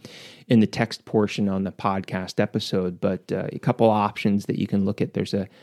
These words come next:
there's an app called Calm, C A L M, that you can look at. I've used this. I've been, um, pretty happy with all of the things that you can use from this. Even my kids have used. They have bedtime stories, but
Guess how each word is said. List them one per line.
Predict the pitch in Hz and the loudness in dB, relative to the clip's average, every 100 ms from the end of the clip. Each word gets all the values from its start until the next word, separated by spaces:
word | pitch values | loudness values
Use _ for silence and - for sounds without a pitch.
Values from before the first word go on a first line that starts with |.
| - | -6
there's | - | -2
an | - | -2
app | - 104 - | -2 -4 -4
called | - 104 98 - | -6 -8 -8 -10
Calm, | - - - 98 98 120 147 _ | -18 -4 0 0 0 0 -2 _
C | - - 110 104 | -18 -10 -4 -4
A | 92 - | -4 -4
L | 98 - | -6 -2
M, | 107 123 - - _ | -2 -2 -6 -20 _
that | - | -4
you | 107 | -2
can | 104 104 | 0 0
look | 101 - | 0 -2
at. | |
I've | 95 92 | -2 -2
used | 98 104 - | -2 0 0
this. | 104 - | -2 -2
I've | - | -4
been, | 95 - - - - | -4 -4 -20 -20 -12
um, | - 95 - | -6 -6 -2
pretty | - 104 | 0 0
happy | 98 110 - 107 | -2 -4 2 4
with | 98 98 - _ | 4 0 -4 _
all | 123 127 143 | 6 8 8
of | |
the | 110 | 4
things | - 92 92 90 | 2 0 0 -2
that | 92 | -4
you | 92 | -4
can | 95 | -2
use | 92 92 | 0 0
from | - | -2
this. | 92 - | -4 -2
Even | 120 | -2
my | 107 95 | -2 -2
kids | - 117 107 | -2 -2 0
have | 101 | -2
used. | 92 92 | 0 -4
They | 90 | -4
have | 87 | -6
bedtime | - 110 107 104 98 | 0 0 0 -2 -2
stories, | - 104 101 98 | 0 2 2 0
but | - | -4